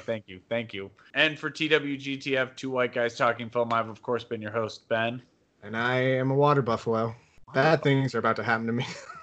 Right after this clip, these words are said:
Speaker 2: <laughs>
Speaker 1: Water buffalo?
Speaker 2: It's the, it's the, it's the, what they sacrifice in Apocalypse. Do you not watch Apocalypse Now?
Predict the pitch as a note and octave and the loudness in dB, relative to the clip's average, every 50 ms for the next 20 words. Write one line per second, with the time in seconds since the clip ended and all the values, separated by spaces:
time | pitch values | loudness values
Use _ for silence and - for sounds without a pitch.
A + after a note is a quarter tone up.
0 | - - - _ _ - - _ _ - _ _ _ - A2 B2+ G3 A3+ F3 C3 | -20 -20 -20 _ _ -20 -20 _ _ -20 _ _ _ -6 -4 -2 -2 -2 -4 -4
1 | G#2+ G#2 F#2+ F#2+ - - F#2+ F#2 F2+ F2 F2 F2+ F#2+ - - - - - - _ | -4 -4 -4 -4 -6 -6 -6 -4 -2 -2 -2 -4 -6 -8 -12 -16 -20 -20 -20 _
2 | _ _ _ - - - G#3+ G#3+ - G#3 - - - G#3+ G3 F3+ F3 - - G3 | _ _ _ -16 2 4 4 4 4 0 -10 2 4 4 4 4 2 0 0 0
3 | F#3+ - - - - G3+ F#3+ F#3+ F#3 - G3 F#3+ F#3 F#3 F3+ - A3 A#3+ A#3 - | 0 0 0 -4 -4 -2 -2 0 4 6 8 8 8 8 6 4 2 2 2 0
4 | D3+ - - A2 G#2+ A2 G#2 - - - - A#2+ A#2+ A#2 A#2+ B2 B2 B2 B2 B2 | -2 -2 0 0 0 0 -2 -4 -8 -8 -6 -6 -4 -4 -2 -2 -2 -2 -2 -2
5 | A#2+ A#2+ B2 B2 D#3+ D#3 D3 F3 - - - A3 D#4 F#4+ F#4+ F4+ E4+ F4 E4+ - | -2 -4 -2 0 0 0 0 0 0 4 6 8 8 10 10 10 8 6 6 6
6 | - C#4 C#4 - D4 - - C4+ C#4+ C#4+ C#4 | 6 6 6 6 2 0 2 2 2 2 0